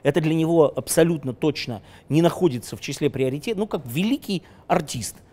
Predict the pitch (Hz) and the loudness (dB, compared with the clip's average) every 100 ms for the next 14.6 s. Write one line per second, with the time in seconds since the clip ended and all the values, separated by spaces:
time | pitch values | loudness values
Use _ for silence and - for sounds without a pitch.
0 | - - 107 160 - 180 117 101 - - | -16 -4 -4 -2 2 4 2 -4 -14 -20
1 | - - - - - - - - - 151 | -20 -20 -20 -20 -20 -20 -20 -16 -2 2
2 | 170 208 240 233 220 202 185 170 156 123 | 4 4 4 4 4 4 4 2 -2 -10
3 | - - - - 131 - 156 175 135 123 | -20 -20 -20 -16 -12 -6 2 4 2 -2
4 | - 127 135 143 190 202 - 147 180 180 | -2 -4 -4 -4 -4 -4 -6 -2 2 2
5 | 170 160 147 - 147 156 165 147 139 143 | 4 2 0 -2 -2 2 2 4 2 0
6 | 143 147 143 - - - - - - - | 4 6 6 2 -12 -20 -20 -20 -20 -20
7 | - 160 - 170 160 - - 190 160 208 | -6 -6 -4 -4 -2 -4 -2 0 4 4
8 | 190 - 165 175 165 - 151 143 - - | 2 -2 -2 0 -2 -4 -6 -6 -8 -8
9 | 220 165 143 127 - 151 123 123 170 131 | -8 -6 -4 -4 -4 -8 -4 2 4 4
10 | 113 113 127 196 277 - - - _ - | 2 0 2 2 0 -6 -16 -20 _ -20
11 | - - - - - _ 170 190 180 143 | -20 -20 -20 -20 -20 _ 2 4 4 4
12 | 214 233 175 180 170 160 151 151 185 147 | 4 4 2 2 0 0 0 0 0 0
13 | 143 147 147 156 143 147 135 120 143 143 | 0 2 4 2 2 0 -2 -2 -2 -2
14 | 139 139 123 131 151 | -2 -2 -4 0 -2